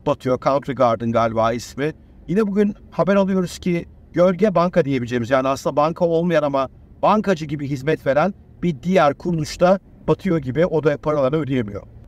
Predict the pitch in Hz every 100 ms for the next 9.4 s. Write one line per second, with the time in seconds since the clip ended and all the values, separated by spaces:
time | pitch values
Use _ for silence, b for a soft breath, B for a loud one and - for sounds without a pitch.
0 | - 208 285 247 160 160 196 196 180 -
1 | 247 - - 156 - 160 151 151 190 156
2 | - 262 - 131 117 - 170 113 - 123
3 | - 170 302 247 160 131 - - - -
4 | - 156 156 165 160 156 151 143 147 127
5 | 135 135 143 131 131 135 131 143 - -
6 | 135 139 139 127 131 131 127 131 135 135
7 | 131 135 - 147 127 139 123 131 - 135
8 | 135 131 135 143 131 135 131 135 131 123
9 | 127 - 131